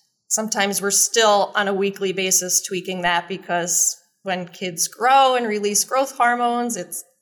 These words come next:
constantly fluctuating your glucose and insulin needs. So, but the first order of business was to get that down and just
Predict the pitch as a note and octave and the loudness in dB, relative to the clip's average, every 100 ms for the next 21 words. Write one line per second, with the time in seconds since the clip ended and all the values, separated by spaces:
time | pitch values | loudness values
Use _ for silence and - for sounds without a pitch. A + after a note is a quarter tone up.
0 | - A3 G#3+ G#3+ G#3 F#3+ F#3+ F#3+ G3 G3 | -6 -2 0 -2 -4 -6 -6 -6 -4 -6
1 | F3+ F3 F3+ F#3 - _ _ _ _ _ | -4 -4 -4 -6 -12 _ _ _ _ _
2 | B3 G#3 G#3 G3+ G#3+ G#3 - F#3+ - F#3 | -4 0 0 2 0 0 -2 -2 -2 -2
3 | F3 F3 F3+ F#3 - - - F#3 E3 E3 | -4 -4 -2 -2 -4 -4 -4 -2 -6 -10
4 | _ - - A3 C#4+ C4+ - A#3 A3+ G#3 | _ -10 -6 -2 2 2 4 2 2 2
5 | A3 G#3 G3+ F#3+ G3 F#3+ F#3+ - E3 E3 | 2 2 0 0 2 2 2 -2 -4 -8
6 | - _ G3 - F#3 - F#3+ E3+ F3 F3 | -12 _ -4 0 0 2 0 0 0 -2
7 | F3+ F3 E3 E3 - E3+ - | -6 -10 -10 -8 -8 -4 -6